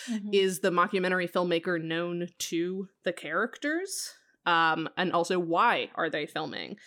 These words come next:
Speaker 2: Like, is this, you know, like, all f-, from the perspective of, like, a Nest camera? And so it's just always filming and, and we happen to be cutting together footage that way. Like, why is this person filming and who are they to the world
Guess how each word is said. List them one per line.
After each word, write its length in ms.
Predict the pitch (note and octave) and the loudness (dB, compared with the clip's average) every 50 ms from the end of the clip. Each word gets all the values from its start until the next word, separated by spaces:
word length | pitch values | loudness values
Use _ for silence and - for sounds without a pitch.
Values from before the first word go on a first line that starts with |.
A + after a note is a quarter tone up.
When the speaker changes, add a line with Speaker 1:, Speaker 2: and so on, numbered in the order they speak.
| - - - - _ - | -20 -20 -20 -20 _ -4
Speaker 2:
Like, 260 | D#3+ D3+ D3+ D3 - | -2 -2 -2 -2 -2
is 200 | - F3 F3 E3+ | -2 -2 -2 0
this, 420 | - F3 E3 E3 E3+ - - - - - | 0 0 0 2 2 0 0 -2 -2 -2
you 100 | - F#3 | -2 -4
know, 140 | E3 D3+ D3+ | -2 -2 -4
like, 160 | D#3 D#3+ D#3+ - - | -4 -6 -6 -4 -2
all 200 | - E3+ E3+ E3+ - | 0 0 0 -2 -4
f-, 80 | - _ _ - - | -8 _ _ -12 -6
from 140 | - G#3 F#3 | -4 -2 -2
the 60 | F3+ | -2
perspective 420 | - G3 F3 F3 E3 E3 F#3+ F3 | -2 -2 -2 -2 -2 -2 -2 -4
of, 80 | F3 D#3+ | -4 -4
like, 160 | E3 D#3+ D#3+ - | -4 -6 -6 -8
a 40 | D3+ | -10
Nest 540 | D3+ D3+ D3+ D3+ E3+ - - - - - - | -10 -8 -6 -4 -2 -2 -2 -2 -4 -6 -8
camera? 580 | - - F#3 F3 F3+ F#3 F#3 F#3+ G3 A3+ G#3 G#3 - - | -10 -8 -6 -4 -4 -2 -2 -2 -2 -4 -6 -8 -10 -10
And 140 | - E3 E3 | -8 -6 -4
so 140 | E3 E3 D#3 | -2 -2 -2
it's 140 | D3+ - - | -4 -4 -6
just 200 | - E3 - - - | -8 -8 -8 -6 -4
always 380 | D#3 D#3 E3 D#3+ D#3+ B2 - | -2 0 0 0 0 -2 -6
filming 460 | - - E3+ E3+ E3+ E3 E3 F3 E3+ | -4 -2 -2 -2 -2 -4 -4 -6 -6
and, 240 | D#3+ D#3 D#3 E3 - - | -6 -8 -10 -12 -10 -8
and 140 | E3 D#3+ | -8 -6
we 80 | D#3 D#3+ | -6 -6
happen 240 | D#3+ D#3+ D#3+ - D#3+ | -6 -6 -6 -6 -6
to 40 | D#3 | -8
be 100 | D#3 E3 | -8 -8
cutting 260 | - F3 E3 E3 D#3 | -8 -8 -8 -8 -8
together 240 | D#3 D3+ D3 D3+ C#3+ | -10 -10 -12 -10 -6
footage 280 | - F#3 F#3+ F#3 F3 - | -4 -2 -2 -2 0 2
that 180 | G3 F#3+ E3 | 2 2 2
way. 180 | F#3 F3+ F3 F#3 | 2 2 2 2
Like, 260 | F3+ E3+ D#3+ D#3+ - - - - - - - - | 0 0 -2 -4 -6 -10 -16 -14 -16 -16 -4 2
why 180 | A#3 F3 F#3 | 4 6 6
is 140 | A3 A3 G#3 | 6 6 4
this 120 | A3 G#3+ - | 2 0 0
person 260 | - G#3 G3+ G#3+ G3+ | 0 0 0 0 0
filming 380 | - F3+ E3+ E3+ D#3+ E3 E3 - _ _ - | 0 0 0 0 0 -2 -4 -6 _ _ -6
and 140 | E3 E3 | -6 -4
who 240 | - - G#3 G#3 F#3+ | 0 2 4 6 6
are 160 | F3 E3+ F3 | 6 6 4
they 240 | E3+ E3 D#3+ D#3+ D#3+ D#3+ - | 4 2 0 0 -2 -4 -6
to 260 | - - E3+ D#3+ D#3 | -4 -2 -2 0 0
the 100 | D#3+ E3+ | 0 -2
world 540 | E3+ D#3 D#3+ E3+ E3+ F3 F3+ F3+ F3+ E3+ | -2 -2 -2 -2 0 2 2 2 0 0